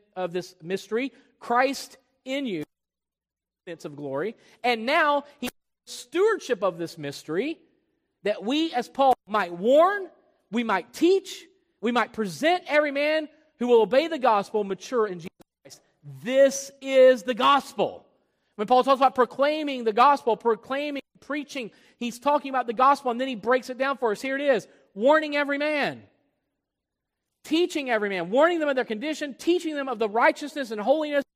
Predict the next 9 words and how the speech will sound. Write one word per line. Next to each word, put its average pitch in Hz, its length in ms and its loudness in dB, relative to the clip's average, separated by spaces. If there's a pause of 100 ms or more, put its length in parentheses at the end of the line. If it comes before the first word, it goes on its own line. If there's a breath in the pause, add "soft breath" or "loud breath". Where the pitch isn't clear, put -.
(360)
of 202 60 -20
God's 240 220 2
provision 269 480 -2
in 208 80 -10
Jesus 262 400 -6
Christ, 277 360 -2
his 226 140 -8
all-sufficient 269 720 0
provision, 240 400 -6